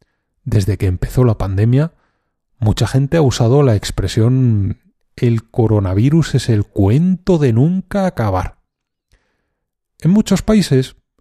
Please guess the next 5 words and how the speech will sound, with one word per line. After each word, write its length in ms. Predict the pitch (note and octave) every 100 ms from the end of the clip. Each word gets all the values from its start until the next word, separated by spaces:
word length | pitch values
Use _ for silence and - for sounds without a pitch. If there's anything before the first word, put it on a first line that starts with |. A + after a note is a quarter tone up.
| _
los 240 | A2 A#2
gobiernos 600 | - A#2 A#2 A#2 B2+ B2
han 160 | G#2+ G2+
tomado 460 | - F#2 G#2 A#2+ C3+
medidas 720 | A2 F2+ F#2+ G#2+ A#2 A#2+